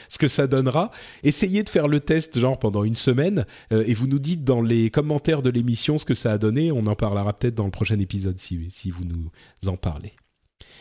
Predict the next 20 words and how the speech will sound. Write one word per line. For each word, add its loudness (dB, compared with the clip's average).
Est-ce 2
que 2
tu -8
as -2
vu -2
ce 0
moteur 2
d'intelligence 0
artificielle 0
de 4
Google 2
qui -2
joue 2
à 4
des 6
jeux, 4
qui 2
apprend 4
par 2
lui-même 4